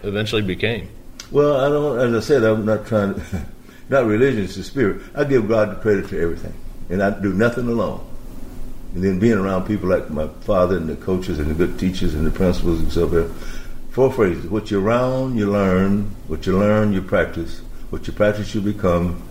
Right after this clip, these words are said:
Speaker 2: What you become has consequences. The reason for that is the eyes are like cameras,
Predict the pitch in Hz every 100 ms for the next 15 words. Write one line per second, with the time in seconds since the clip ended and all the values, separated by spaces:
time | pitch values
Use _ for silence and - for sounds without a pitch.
0 | - - - 90 82 73 98 98 90 87
1 | 90 - 87 76 - 76 - - - -
2 | - - - - - - - 80 110 156
3 | 113 101 95 92 95 82 - 90 104 113
4 | 104 110 101 98 - 110 82 69 62 82